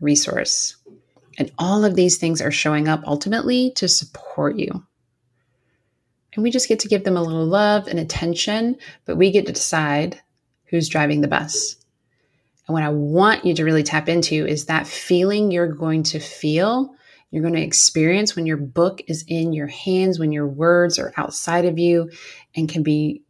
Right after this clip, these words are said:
viewed and seen by <laughs> anyone literally in the world who wants to see 'em. And they're going to, and they're gonna give you feedback, and they're gonna tell you how amazing it is and how they didn't know they needed to hear that until right then when they read it from your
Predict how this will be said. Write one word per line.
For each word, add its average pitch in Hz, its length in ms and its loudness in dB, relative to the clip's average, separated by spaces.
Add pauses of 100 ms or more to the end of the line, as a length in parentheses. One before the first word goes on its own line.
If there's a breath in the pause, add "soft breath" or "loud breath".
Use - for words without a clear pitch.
viewed 180 500 4
and 156 180 -2
seen 165 500 -2
by 156 300 -4
<laughs> - 60 -10
anyone 226 600 4
literally 196 540 0
in 185 120 2
the 175 80 -2
world 160 380 -2
who 156 280 -2
wants 156 400 -4
to - 120 -8
see 156 300 0
'em. 247 280 0 (760 loud breath)
And 175 120 4
they're 170 100 4
going 165 300 4
to, 233 280 0
and 170 140 0
they're 165 60 0
gonna 165 160 0
give 156 140 0
you 151 60 0
feedback, 190 480 0
and 165 120 -2
they're 160 80 0
gonna 160 220 0 (280)
tell 170 180 -2
you 175 200 2
how 170 160 -4
amazing 165 540 0
it 160 80 -2
is 165 260 0
and 151 120 -4
how 151 320 -4 (600 loud breath)
they 175 120 4
didn't 175 220 6
know 170 140 4
they 175 120 6
needed 165 260 4
to 147 60 2
hear 175 340 2
that 185 300 2
until 156 380 -4
right 165 480 0
then 175 340 -2
when 175 120 -2
they 156 140 -2
read 170 240 2
it - 160 2
from 156 240 -4
your 175 420 -2